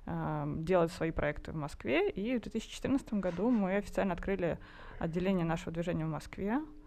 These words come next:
А, вот я к-, как-то организатор этого движения в Москве, с-, начиная с две тысячи четырнадцатого года, и до сих пор руковожу движением.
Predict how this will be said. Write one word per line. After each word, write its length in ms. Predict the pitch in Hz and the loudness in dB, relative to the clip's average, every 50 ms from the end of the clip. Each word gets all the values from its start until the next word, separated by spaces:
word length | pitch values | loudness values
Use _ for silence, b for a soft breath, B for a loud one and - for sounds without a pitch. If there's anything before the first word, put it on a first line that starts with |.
| B B B B B B B - 190 | B B B B B B B -8 -4
А, 360 | 175 170 170 170 170 170 165 | -4 -2 0 0 -2 -2 -2
вот 220 | 160 170 - - - | -4 -6 -6 -6 -4
я 320 | 165 160 156 156 151 - | -2 0 0 0 0 -2
к-, 200 | - - - - | -6 -12 -12 -10
как-то 440 | - - - - - - - - - 170 - - - - | -10 -10 -8 -8 -8 -8 -8 -8 -10 -10 -10 -12 -10 -6
организатор 680 | - - - 175 190 190 180 180 165 165 - 170 160 | -4 -2 2 2 4 4 6 6 4 4 2 -2 -6
этого 240 | 165 - 170 160 160 | -4 -4 -6 -6 -4
движения 360 | 156 160 165 165 160 160 156 | -4 -4 -4 -2 -2 -2 -2
в 40 | 156 | -4
Москве, 520 | 160 156 - - - 151 - - - 190 175 | -4 -8 -8 -6 -4 -4 -4 -4 -4 -6 -8
с-, 200 | 170 165 - - | -10 -10 -8 -8
начиная 360 | 160 160 - - 180 170 170 | -8 -8 -4 -2 -2 -2 -2
с 20 | |
две 100 | 160 160 | -2 -4
тысячи 240 | - 151 165 - - | -6 -6 -8 -10 -12
четырнадцатого 500 | - - - 156 165 160 - - 165 170 | -14 -8 -4 -4 -4 -4 -6 -6 -6 0
года, 340 | 170 208 262 370 392 269 220 B B B B B B B - | 4 4 4 6 4 2 2 B B B B B B B -2
и 240 | 180 202 247 269 | 0 2 4 4
до 280 | 233 165 - 180 185 185 | 2 4 4 4 4 4
сих 200 | - - 180 175 | 2 0 -4 -2
пор 220 | - 196 233 - 320 | 4 4 4 4 4
руковожу 420 | 240 190 - - 170 170 175 180 | 2 0 -2 0 -2 0 0 0
движением. 560 | 170 170 170 175 202 247 302 285 240 226 226 | -2 -2 0 2 2 2 2 2 2 2 0